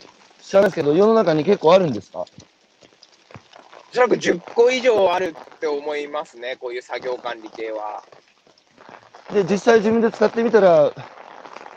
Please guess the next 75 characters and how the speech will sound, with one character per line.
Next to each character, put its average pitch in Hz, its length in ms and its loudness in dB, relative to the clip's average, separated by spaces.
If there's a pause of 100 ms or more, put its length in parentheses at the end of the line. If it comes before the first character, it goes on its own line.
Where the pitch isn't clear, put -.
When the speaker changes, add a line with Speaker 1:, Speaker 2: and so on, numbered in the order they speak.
(100)
Speaker 1:
な 202 240 4
あ、 311 200 6
全 240 340 2
然 294 120 2
現 254 160 6
場 247 220 8
分 - 0 -
か 254 80 8
っ 254 60 4
て 220 120 -2
ね 208 120 2
え 214 40 4
じ 196 100 6
ゃ 185 60 6
ね 180 120 2
え - 20 -2
か、 147 120 2
使 175 380 0
え 180 80 4
ね 180 120 4
え 175 40 4
な、 151 160 2
こ 139 120 -2
の 139 60 -2
ク - 80 -14
ソ 170 160 2
ア 156 60 2
プ 147 100 -2
リ 135 60 -2
っ - 40 -6
て - 120 -12
い 127 40 -8
う - 20 -14
感 151 120 0
じ 139 60 -4
だ 151 60 2
っ - 20 0
た 113 60 -8
ん 95 40 -8
で - 60 -20
す - 60 -14
か？ - 100 -14
Speaker 2:
<laughs> - 840 -6
ま - 100 2
あ、 - 40 -2 (420)
そ 175 100 -2
こ 226 120 0
ま 240 140 4
で 233 60 2
は 196 80 4
言 185 160 -4
え 185 60 -4
な 208 120 -2
い 196 60 -4
で 196 40 -8
す - 80 -16
け 170 120 -12
ど、 180 280 0
ま 151 80 -8
あ、 - 20 -14
そ 185 160 -6
ん 190 60 -8
な 190 80 -10
に 190 140 -8
近 208 480 -10
い - 20 -6
も 196 140 -8
の 226 60 -6
は 170 60 -4
思 151 140 -8
い 147 40 -10
ま 147 120 -12
し - 60 -20
た 107 100 -16
ね。 113 80 -18